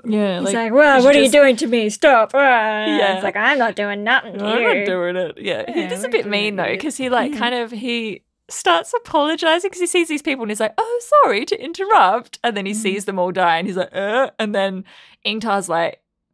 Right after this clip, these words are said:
Speaker 3: "Perrin, are you okay?"
Speaker 2: <laughs>
Speaker 3: Like,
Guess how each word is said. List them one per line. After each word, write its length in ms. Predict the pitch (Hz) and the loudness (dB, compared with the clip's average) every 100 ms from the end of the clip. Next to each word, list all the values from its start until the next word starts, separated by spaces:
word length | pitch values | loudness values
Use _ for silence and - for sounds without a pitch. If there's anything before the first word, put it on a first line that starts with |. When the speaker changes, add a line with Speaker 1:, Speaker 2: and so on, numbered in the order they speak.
| _ _ | _ _
Speaker 3:
"Perrin, 480 | - 208 196 117 123 | -20 -18 -18 -20 -18
are 40 | |
you 260 | 120 170 - | -16 -12 -10
okay?" 520 | - - - - - 539 _ _ | -12 -12 -12 -10 -8 -10 _ _
Speaker 2:
<laughs> 220 | _ - | _ -6
Speaker 3:
Like, 720 | 311 262 247 285 262 185 | 0 2 2 0 0 -2